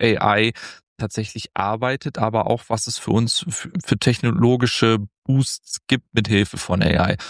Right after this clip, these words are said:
Und ich finde, da kann man zum Beispiel auch ein sehr, sehr schönes Beispiel nehmen.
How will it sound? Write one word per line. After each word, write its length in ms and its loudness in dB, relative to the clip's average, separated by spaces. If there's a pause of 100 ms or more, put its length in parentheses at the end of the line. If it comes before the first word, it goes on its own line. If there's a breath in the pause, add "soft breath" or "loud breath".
(320 loud breath)
Und 100 0
ich 120 0
finde, 220 2
da 140 2
kann 180 0
man 240 2
zum 200 0
Beispiel 440 2
auch 320 2 (480 soft breath)
ein 140 0
sehr, 220 4
sehr 160 4
schönes 420 0
Beispiel 480 0
nehmen. 280 0